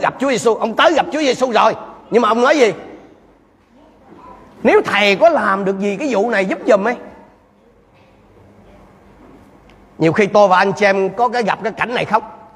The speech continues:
Tức là mình vẫn đến với Chúa Giêsu mà đến nói kiểu này nè: "Chúa mà giải quyết được cái tôi tin liền hả?" Các đầy tớ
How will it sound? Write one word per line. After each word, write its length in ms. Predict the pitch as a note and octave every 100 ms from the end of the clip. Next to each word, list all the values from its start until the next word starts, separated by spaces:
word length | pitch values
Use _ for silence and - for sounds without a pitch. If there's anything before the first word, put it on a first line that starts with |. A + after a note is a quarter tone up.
| _ -
Tức 100 | D4
là 60 | B3+
mình 160 | G#3
vẫn 180 | F3+ A3+
đến 160 | C#4+ E4
với 100 | D4
Chúa 100 | D4+
Giêsu 320 | C#4 A#3 B3+
mà 100 | G#3+
đến 200 | G3 D4
nói 120 | D#4+ D4
kiểu 100 | B3+
này 140 | A#3
nè: 80 | G3 D3 - - -
"Chúa 160 | D4+
mà 60 | C#4
giải 180 | F3 A#3
quyết 240 | D4 E4+
được 100 | F#3+
cái 80 | G3+
tôi 80 | F#3+ F#3+
tin 120 | G3
liền 220 | E3 C#3+
hả?" 100 | C#3+ - - - - _ _ _ _ _ _ _
Các 160 | - C#4+
đầy 140 | F3+
tớ 180 | F#3 B3+